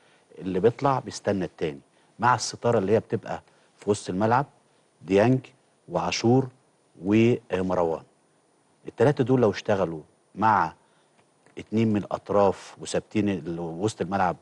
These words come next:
الستارة اللي أنا بقول لك عليها دي، و-، و-، و-، و-، و-، و-، وهيبقى في تحفظ عند اللعيبة، آه، دفاعيًا، لأن هو، آه، اتحاد جدة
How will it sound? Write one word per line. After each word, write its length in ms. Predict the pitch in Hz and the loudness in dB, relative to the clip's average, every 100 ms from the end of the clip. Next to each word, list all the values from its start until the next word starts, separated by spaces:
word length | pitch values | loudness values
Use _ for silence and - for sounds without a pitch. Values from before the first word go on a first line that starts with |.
| - | -14
الستارة 480 | 85 - - - 101 | -14 -10 -10 -4 0
اللي 80 | 101 | 0
أنا 80 | 101 | 0
بقول 140 | 95 | -4
لك 120 | 98 | -6
عليها 240 | 90 95 90 | -4 -2 -4
دي، 200 | 87 87 _ _ _ _ _ - | -4 -12 _ _ _ _ _ -10
و-، 120 | 87 | -4
و-، 420 | 87 - 90 87 80 | -2 -4 -6 -8 -8
و-، 340 | 85 85 85 - | -10 -10 -10 -12
و-، 220 | 82 85 80 80 | -14 -12 -14 -16
و-، 400 | 82 82 80 78 - | -16 -14 -14 -14 -16
و-، 120 | 80 80 - | -18 -18 -14
وهيبقى 320 | 87 90 - | -4 -2 -2
في 120 | - | -4
تحفظ 580 | 123 104 123 117 - 92 - - _ _ _ _ _ _ - | -4 -2 -2 -2 -4 -6 -6 -20 _ _ _ _ _ _ -4
عند 220 | 87 107 | 0 2
اللعيبة، 560 | 95 92 95 110 92 82 - _ _ - | 2 2 4 2 2 0 -4 _ _ -8
آه، 180 | 87 | -8
دفاعيًا، 640 | 82 92 107 90 120 117 95 | -6 -4 0 4 4 4 4
لأن 260 | 87 92 | 0 -2
هو، 300 | 101 117 113 - - - _ - | 2 4 4 0 -16 -20 _ -4
آه، 120 | 95 | -2
اتحاد 320 | 95 - 110 | -2 -2 -2
جدة 380 | 107 127 123 147 | 0 0 4 2